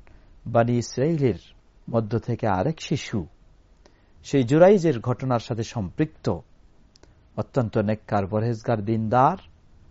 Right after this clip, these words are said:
আবেদ জুরাইজ। তিনি নির্জন ঘরে ইবাদতে লিপ্ত থাকতেন। মা তাতে-, তাকে একবার, দুইবার, তিনবার ডাকতে গিয়েও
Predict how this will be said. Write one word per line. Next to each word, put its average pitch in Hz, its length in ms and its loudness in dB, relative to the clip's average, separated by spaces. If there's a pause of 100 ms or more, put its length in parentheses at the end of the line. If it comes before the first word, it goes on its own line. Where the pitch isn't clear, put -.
(260)
আবেদ 123 600 6
জুরাইজ। 143 720 4 (1200)
তিনি 135 280 2
নির্জন 117 600 -2 (800)
ঘরে 120 320 4
ইবাদতে 113 460 2
লিপ্ত 120 260 -4
থাকতেন। 107 640 -2 (640)
মা 143 300 2
তাতে-, 143 420 -2
তাকে 123 240 -2
একবার, 107 440 0
দুইবার, 107 340 -2 (120)
তিনবার 113 400 -4
ডাকতে 101 380 -6
গিয়েও 101 340 -2